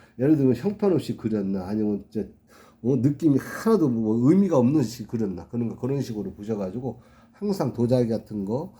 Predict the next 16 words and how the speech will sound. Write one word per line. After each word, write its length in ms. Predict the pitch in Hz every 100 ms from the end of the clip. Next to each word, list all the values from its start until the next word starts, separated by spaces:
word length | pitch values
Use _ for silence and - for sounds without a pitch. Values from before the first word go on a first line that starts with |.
| _ _
아니 200 | 98 190
청아. 280 | - 139 -
그리고 300 | 165 180 180
또 80 |
우리가 260 | 127 139 131
보면은, 380 | 113 104 110 98 - - _ _ -
어, 420 | 113 113 110 104
고방 360 | - 160 226 226
같은 260 | 214 180
거 120 | 160
보면은 260 | 120 110 113
우리가 300 | 110 123 113
쌍원으로 640 | - 196 254 254 233 190 143
된 160 | 131
것도 220 | 131 127
있지만은 580 | 113 117 104 110 123 92